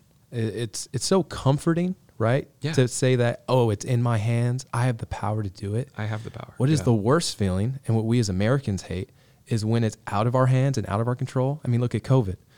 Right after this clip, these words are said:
Speaker 2: Yeah.
Speaker 1: or look
Speaker 2: Yep.
Speaker 1: at whatever, right? We, we hate not being in control. And so what that theology allows is comfort to say that I did this, so I feel good.
Speaker 2: Mm.
Speaker 1: I can do this, and then I'll feel better.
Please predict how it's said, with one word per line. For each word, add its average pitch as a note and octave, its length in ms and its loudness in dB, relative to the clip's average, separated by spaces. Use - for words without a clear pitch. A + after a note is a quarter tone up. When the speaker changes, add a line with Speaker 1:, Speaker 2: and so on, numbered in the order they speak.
Speaker 2:
Yeah. G#2 100 -2
Speaker 1:
or A2+ 80 2
look A#2 120 2
Speaker 2:
Yep. A2+ 60 2
Speaker 1:
at A2 60 2
whatever, A2+ 300 0
right? A#2+ 200 2
We, B2 220 0
we C3 120 2
hate D3+ 480 0
not B2+ 300 0
being B2 180 4
in G#2+ 100 2
control. G2 540 -2
And A2+ 160 0
so A2+ 240 2
what A2 200 0
that C#3 220 2
theology A2 500 0
allows G#2 720 0
is G#2+ 160 -4
comfort - 720 -4
to - 80 -6
say G#2 220 2
that G2 300 -2
I B2+ 180 4
did B2 340 2
this, D3+ 340 2
so A2 260 -4
I G#2+ 160 -2
feel F#2+ 280 -6
good. - 240 -10
Speaker 2:
Mm. F2 260 -6
Speaker 1:
I A#2 200 0
can B2 200 -2
do B2 160 2
this, A#2+ 460 0
and G#2 160 -2
then G2+ 100 0
I'll F#2+ 120 -4
feel - 180 -4
better. F2 320 -8